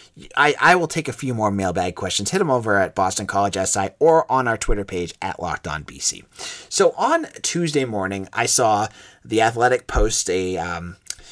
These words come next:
mock draft for twenty twenty-two, and I've been kinda keeping my eyes on them because I, you know, all the different mock drafts, because I had some people in mind I wanted to kinda see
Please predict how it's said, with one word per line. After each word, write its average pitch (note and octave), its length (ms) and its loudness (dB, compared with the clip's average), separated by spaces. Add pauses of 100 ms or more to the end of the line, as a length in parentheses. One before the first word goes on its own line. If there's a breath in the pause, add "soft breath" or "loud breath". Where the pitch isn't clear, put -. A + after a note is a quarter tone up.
(200 loud breath)
mock C3+ 480 2
draft A2 260 -2
for G#2 80 -4
twenty G#2 280 -4
twenty-two, A2+ 400 -4
and G#2+ 80 -2
I've E3+ 80 0
been B3 120 0
kinda A#3 220 0
keeping G3+ 260 -4
my B2+ 220 2
eyes A#2 200 2
on E2 140 -4
them D#2+ 160 -8
because F2 200 -6
I, F2+ 160 -6
you A#2 140 -4
know, F2+ 160 -2
all G#2+ 160 2
the G#2 80 -4
different F#2+ 260 -8
mock F#2+ 240 -6
drafts, E2+ 260 -10
because G2+ 240 -6
I B2+ 200 0
had C3+ 280 0
some A2 160 -2
people A2 380 -6
in F#2+ 80 -4
mind F#2 240 -6
I E2+ 60 -8
wanted F2 280 -10
to - 60 -10
kinda F#2 260 -10
see E2 360 -4